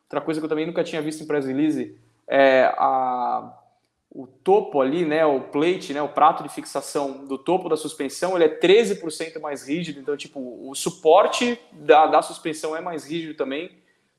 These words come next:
tudo pra tentar disfarçar um pouco da rolagem desse carro, disfarçar um pouco do, do peso deles transferindo, né?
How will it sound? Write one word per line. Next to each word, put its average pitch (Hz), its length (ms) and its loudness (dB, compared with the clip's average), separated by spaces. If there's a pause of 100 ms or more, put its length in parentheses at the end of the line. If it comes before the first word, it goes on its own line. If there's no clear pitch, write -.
tudo 220 280 -6
pra 208 640 -4
tentar 190 360 4
disfarçar 180 420 -4
um 175 40 -10
pouco 170 240 -8
da 165 80 2
rolagem 151 400 4
desse 151 220 -10
carro, 156 180 -2
disfarçar 156 400 -8
um 156 40 -12
pouco 156 260 -10
do, 151 160 -4
do 147 180 -6
peso 151 320 -2
deles 139 240 -6
transferindo, 143 640 -8
né? 139 240 -12